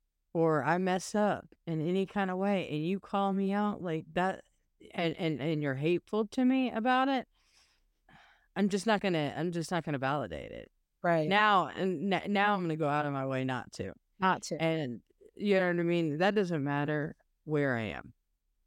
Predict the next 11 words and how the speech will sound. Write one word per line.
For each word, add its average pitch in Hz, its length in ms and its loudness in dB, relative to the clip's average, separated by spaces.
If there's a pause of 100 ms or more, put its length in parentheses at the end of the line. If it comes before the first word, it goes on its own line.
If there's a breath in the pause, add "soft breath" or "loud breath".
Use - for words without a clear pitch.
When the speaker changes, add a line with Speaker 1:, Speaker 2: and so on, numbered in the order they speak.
(140)
Speaker 1:
And 147 220 0
when 156 120 2
Speaker 2:
Right. - 20 2
Speaker 1:
I 175 100 0
say 190 380 0
it 180 120 0
doesn't 190 260 0
matter 170 240 0
where 165 180 2
I 170 240 0
am, 180 360 -4